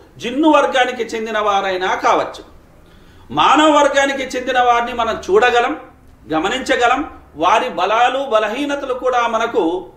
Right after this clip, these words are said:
తెలిసే అవకాశం ఉంది. అయితే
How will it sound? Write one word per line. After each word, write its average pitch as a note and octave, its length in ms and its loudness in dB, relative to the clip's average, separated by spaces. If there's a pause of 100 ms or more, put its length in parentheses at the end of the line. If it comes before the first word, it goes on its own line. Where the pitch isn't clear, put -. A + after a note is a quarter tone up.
(680)
తెలిసే C#4+ 340 2
అవకాశం G#3+ 680 0
ఉంది. D#3 200 -10 (420)
అయితే E3+ 600 -2